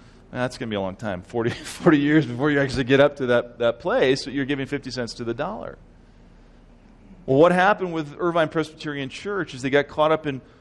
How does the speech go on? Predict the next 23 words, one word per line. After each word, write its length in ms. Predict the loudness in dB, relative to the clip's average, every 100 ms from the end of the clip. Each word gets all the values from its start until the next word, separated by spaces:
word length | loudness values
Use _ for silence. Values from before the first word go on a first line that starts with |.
| _ _ _ -4
in 100 | -2
becoming 540 | -2 0 0 2 0
a, 420 | 0 0 0 -4 -8 -18 -20 _ _ _ _ _ _ _ 0
uh, 360 | 4 6 6 4
kind 220 | 2 2
of 80 | 6
a, 260 | 6 6 0
a 80 | 0
restaurant 560 | 2 2 -2 -8 -10 -16 _ -20 -20 -20 -10
with 160 | -4 -2
a 20 |
menu, 440 | 2 2 0 -4 -10 -20 -20 -20 -20 -20 -10
with 600 | 4 6 8 4 -2 -20 -20 -20 -20 _ _ _ -4
programs 880 | 6 6 6 2 4 0 -2 -4
and, 260 | -4 -4 -10 -16 -20 _ -2
and 120 | 2
opportunities 800 | 2 2 -4 0 0 0 -2 -4
for 140 | -12
people 460 | -4 -2 0 2 4
on 200 | 6 4
the 80 | 0
campus 800 | 0 0 0 -2 -4 -4 -4
and, 200 | -6 -6